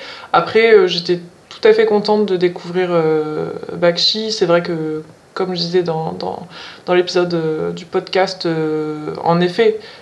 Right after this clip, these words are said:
il y a des choses très intéressantes, même pour quelqu'un qui connaît pas beaucoup l'univers comme moi,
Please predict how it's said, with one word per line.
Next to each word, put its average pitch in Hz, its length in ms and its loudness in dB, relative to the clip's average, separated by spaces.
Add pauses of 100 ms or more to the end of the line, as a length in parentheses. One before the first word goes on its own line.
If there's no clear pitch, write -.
(120)
il 165 60 -8
y 165 40 0
a 160 60 2
des 160 80 -6
choses 175 160 -4
très 175 240 0
intéressantes, 170 720 -4 (320)
même 180 200 0
pour - 140 -12
quelqu'un 185 280 2
qui - 200 -12
connaît 160 220 -4
pas 170 160 4
beaucoup 180 220 -2
l'univers 170 360 -2
comme 160 160 -2
moi, 202 480 2